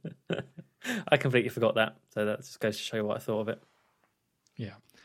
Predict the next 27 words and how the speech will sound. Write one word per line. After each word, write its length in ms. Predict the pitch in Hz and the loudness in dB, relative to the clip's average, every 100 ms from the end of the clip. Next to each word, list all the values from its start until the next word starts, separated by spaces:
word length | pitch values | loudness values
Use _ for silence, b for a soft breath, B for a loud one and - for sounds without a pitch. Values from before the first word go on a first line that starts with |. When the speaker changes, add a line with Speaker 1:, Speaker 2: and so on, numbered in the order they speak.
| b | b
Speaker 2:
So 100 | - | 4
we 80 | 165 | 6
get 200 | 226 254 | 8 10
a 40 | 196 | 10
little 160 | 190 | 10
bit 240 | 170 165 143 | 8 4 4
more 180 | 139 | 2
cuts 400 | 131 - 131 - | 4 4 4 4
as 140 | 123 120 | 0 4
well. 160 | 127 | 4
So 140 | 123 131 | 6 4
we 60 | 131 | 6
go 120 | 151 | 8
back 200 | 143 120 | 8 6
to 80 | - | 2
the 100 | 127 | 2
Pentagon 600 | 139 127 127 131 127 117 | 2 2 6 6 6 6
where 140 | 110 | 6
they're 140 | 113 | 6
saying, 300 | 110 120 110 | 6 6 6
like, 200 | 107 101 | 4 4
"Yes, 200 | 131 120 | 4 6
we 100 | 123 | 4
are 100 | 107 | 4
launching 420 | 104 110 104 - 104 | 4 2 0 -2 -2
our 180 | 101 | -2
ship. 340 | 95 - 120 | 4 8 8